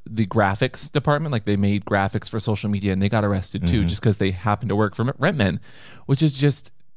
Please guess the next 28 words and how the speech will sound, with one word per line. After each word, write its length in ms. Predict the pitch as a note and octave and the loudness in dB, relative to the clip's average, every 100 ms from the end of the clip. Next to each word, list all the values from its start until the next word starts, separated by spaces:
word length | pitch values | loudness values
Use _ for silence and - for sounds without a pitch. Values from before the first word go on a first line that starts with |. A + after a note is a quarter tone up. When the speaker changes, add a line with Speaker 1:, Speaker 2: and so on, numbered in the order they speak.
| D3 - | -18 -10
Speaker 1:
the, 160 | - D#3+ - E3+ | -2 -2 -2 -4
ridiculous. 600 | E3 F#3+ E4 C#3+ F#2 - - | 0 2 2 2 0 -2 2
And 160 | F#3+ | 4
then 260 | B3 C#3 D#3 - - | 4 4 0 -8 0
that 180 | C#3 - | 0 2
person 400 | F3 E3+ E3 D3 | -2 2 2 4
who 140 | D3 | 4
wanted 280 | B2+ C#3 G#3 | 4 2 2
to 60 | C#3+ | -2
speak 280 | - B2 A#2 | 0 0 2
out 180 | E3 | 2
about 160 | D3 G2+ | 2 4
all 80 | G#2 | 4
the 140 | G#2 | 2
injustices 580 | G2 G#2+ B2+ C#3+ - G#2 | 0 0 0 -2 -4 -4
and 100 | G2+ | -2
lies 300 | G2 F#2+ D#3 | 0 2 2
they 100 | C3 | 0
were 80 | G2+ | 0
making 320 | G2 - G2+ | 0 -2 -6
about 300 | F#2 F#2+ - | 2 0 2
the 100 | G2+ | -4
people 280 | - G#2+ G#2+ | -2 -6 -2
who 80 | G2+ | 0
work 160 | C3 | 0
for 120 | - B2 | 2 0
Rent 120 | A2+ | 2
Men 140 | G#2+ | 0